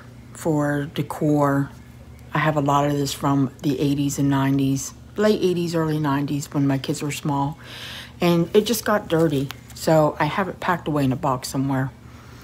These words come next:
Two dollars, but she's cute, and she has a little ruffled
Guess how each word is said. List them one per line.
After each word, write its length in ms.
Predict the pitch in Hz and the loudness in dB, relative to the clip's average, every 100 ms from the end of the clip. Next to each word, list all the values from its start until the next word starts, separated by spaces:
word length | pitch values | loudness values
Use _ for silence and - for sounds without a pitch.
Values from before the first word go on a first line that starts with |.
| - - - - - | -18 -18 -18 -20 -4
Two 300 | 302 320 302 | 6 6 6
dollars, 720 | 170 135 131 147 147 160 - - - - - - - - - - | 4 2 2 0 -2 -4 -8 -12 -16 -20 -20 -20 -20 -20 -20 -8
but 120 | - | -6
she's 320 | - 196 180 | 0 0 -2
cute, 400 | - - 139 127 | -6 -2 -2 0
and 140 | 160 156 | -2 -2
she 120 | 202 | -2
has 100 | 185 | -2
a 60 | 170 | 0
little 280 | 170 165 | 2 2
ruffled 460 | 151 160 - 156 151 | 2 -2 -2 -4 -4